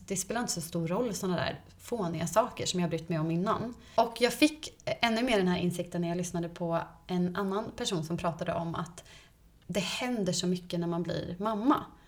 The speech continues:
Att man kan, det kan hända så mycket med kanske ens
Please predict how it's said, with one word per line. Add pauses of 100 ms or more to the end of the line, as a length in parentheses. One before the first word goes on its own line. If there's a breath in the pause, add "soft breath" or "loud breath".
(340 soft breath)
Att
man
kan,
det
kan
hända
så
mycket
med
kanske
ens